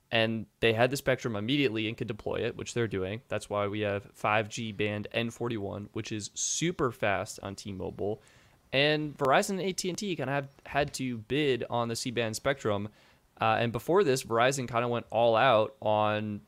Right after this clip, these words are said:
millimeter wave. So they actually do have millimeter wave sites where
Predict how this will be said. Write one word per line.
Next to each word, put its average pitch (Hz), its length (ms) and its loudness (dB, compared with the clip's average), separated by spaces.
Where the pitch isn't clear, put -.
millimeter 113 460 0
wave. 110 340 2
So - 160 -6
they 110 200 2
actually 117 340 0
do 107 240 -2
have 113 220 2
millimeter 107 320 -2
wave 98 180 -2
sites 139 320 2
where 104 300 0